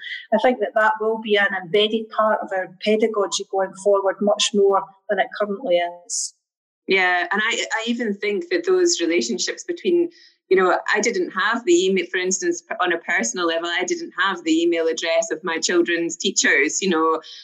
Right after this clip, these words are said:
Speaker 2: it just wasn't, it just wasn't something that I ever had. And I, I do now. I mean, and I guess there's probably good reasons for it <laughs> not being a good idea for the parent to have an email address, because we're all lear-, we're on a steep learning curve to understand just exactly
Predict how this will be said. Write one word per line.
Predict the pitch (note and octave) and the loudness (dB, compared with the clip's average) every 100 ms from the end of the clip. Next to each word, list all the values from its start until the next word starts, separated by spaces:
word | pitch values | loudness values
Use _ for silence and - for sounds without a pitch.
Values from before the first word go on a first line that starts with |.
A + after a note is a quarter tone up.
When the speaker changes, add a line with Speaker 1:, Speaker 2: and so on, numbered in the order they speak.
| - | -6
Speaker 2:
it | E3+ D#3 F3 | 0 2 2
just | F#3 - | 0 -2
wasn't, | F3 E3+ D3 _ | -6 -8 -10 _
it | F3+ | -4
just | E3+ E3+ | -4 -4
wasn't | F#3 D#3+ | -2 -2
something | D3+ F3 E3+ E3 | -2 -8 -4 -2
that | D#3 D#3+ | 0 -2
I | E3 | -2
ever | E3 D#3+ | -2 -4
had. | D#3+ G3+ F3 - - | 0 0 0 -4 -2
And | F3+ | 0
I, | E3+ E3+ | 0 0
I | - F3 | 0 0
do | G3+ G#3 F#3 | 0 -4 0
now. | F3 G#3 E3 D#3 D3+ - _ _ | 2 4 2 -2 -6 -18 _ _
I | G3 | 2
mean, | F#3+ F3+ - - - - | 4 2 -2 -8 -6 0
and | F#3+ | 2
I | G3+ | 2
guess | G#3 F4 | 2 2
there's | F4 E4+ | 4 4
probably | D#4+ G#3+ G3 F#3 | 2 -2 0 0
good | F4+ E4+ | 0 0
reasons | - D4 G4 - - | 2 4 4 4 2
for | - F#3+ F#3 | 0 2 2
it | G3+ | 2
<laughs> | A#3+ | 4
not | D#4 F4 | 4 4
being | C#4+ F#4+ C#4+ | 4 2 2
a | |
good | B3+ - D#4+ C#4+ | 0 0 0 2
idea | - F#4 D4+ D#5 | 2 2 0 0
for | - | 2
the | C#4+ - | 2 0
parent | A#3+ A#3 A#3+ | -2 -2 -2
to | - - | -4 -4
have | - _ _ _ _ _ | -8 _ _ _ _ _
an | A#3 - | -10 -2
email | A#3 G#3+ G#3+ | 2 4 2
address, | G#3 G3+ D4+ - _ _ - | 2 0 0 -4 _ _ -2
because | G#3+ A#3 G3+ | 2 4 2
we're | A3 A3 | 2 4
all | A#3 G#3+ | 4 2
lear-, | G#3+ A3 G#3+ | 2 2 0
we're | G#3 | 0
on | G3+ G#3+ | 0 0
a | |
steep | G#3 - A3 | -2 -4 -2
learning | G3 G3 G#3+ G3+ A3+ | 0 2 4 2 2
curve | - F#3 - | 0 0 -2
to | F#3+ | -2
understand | G3+ F#3 A#3+ F#3 F3+ F#3 | 0 0 0 0 0 2
just | F3+ | 0
exactly | F#3 F#3+ G3 F#3+ - - F3 F3+ | 0 -2 0 0 0 0 0 0